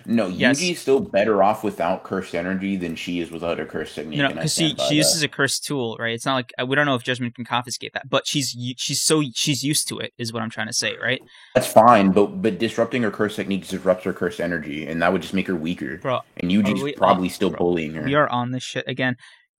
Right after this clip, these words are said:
Speaker 2: She's perf-, she's already perfected how to fight without it, right? She, she knows
Speaker 1: Without a good cursed technique, but not without cursed energy.
Speaker 2: Yeah.
Speaker 1: Right? Every sorcerer uses cursed energy to amplify their physical stats.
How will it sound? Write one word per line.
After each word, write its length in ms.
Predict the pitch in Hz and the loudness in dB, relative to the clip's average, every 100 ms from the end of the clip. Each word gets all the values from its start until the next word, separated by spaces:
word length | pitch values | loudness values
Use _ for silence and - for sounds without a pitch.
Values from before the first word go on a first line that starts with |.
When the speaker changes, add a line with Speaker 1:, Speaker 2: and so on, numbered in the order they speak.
| _ | _
Speaker 2:
She's 320 | - - 165 | -4 0 0
perf-, 280 | - 165 - 147 | 0 -2 -2 -8
she's 300 | - 147 160 | -4 -4 0
already 240 | 170 175 | 0 0
perfected 480 | - 151 151 - 135 | -2 -6 -6 -6 -6
how 160 | 131 | -2
to 100 | 131 | -2
fight 320 | 123 - 135 - | -4 -4 -4 -4
without 560 | - 123 120 123 127 123 | -8 -4 -4 -2 -2 -2
it, 140 | - - | -6 -14
right? 300 | - 113 120 - | -8 -4 -4 -4
She, 300 | - 143 139 143 | -4 0 0 0
she 300 | - 147 - _ _ _ _ | -2 -4 -6 _ _ _ _
knows 280 | 131 135 143 | 2 4 6
Speaker 1:
Without 240 | 104 113 | 8 6
a 80 | 101 | 6
good 240 | 90 98 | 2 0
cursed 300 | - 101 - - | 2 0 0 -2
technique, 580 | 87 87 101 98 - | -2 0 0 0 -2
but 240 | 82 92 92 | 0 0 2
not 240 | 87 98 | 0 0
without 320 | 95 92 90 | 0 0 0
cursed 320 | - 90 80 - | 0 -6 -6 -4
energy. 600 | 92 90 76 62 64 90 - _ _ 135 | -2 -2 -2 -8 -12 -14 -20 _ _ -2
Speaker 2:
Yeah. 200 | 151 127 | 0 2
Speaker 1:
Right? 300 | 85 82 - - - | 2 2 -2 -10 2
Every 300 | 123 120 131 | 2 4 2
sorcerer 420 | - 117 113 113 | 4 2 4 2
uses 340 | 92 98 95 | 2 0 -2
cursed 220 | 92 95 90 | -4 -4 -2
energy 320 | 92 90 90 | -2 -2 -4
to 180 | - - | -8 -4
amplify 520 | 90 87 90 90 87 | -4 -4 -4 0 0
their 160 | 82 | 0
physical 400 | 76 90 82 76 | -4 -6 -6 -10
stats. 560 | 71 - 82 76 - - | -6 0 2 0 -6 -18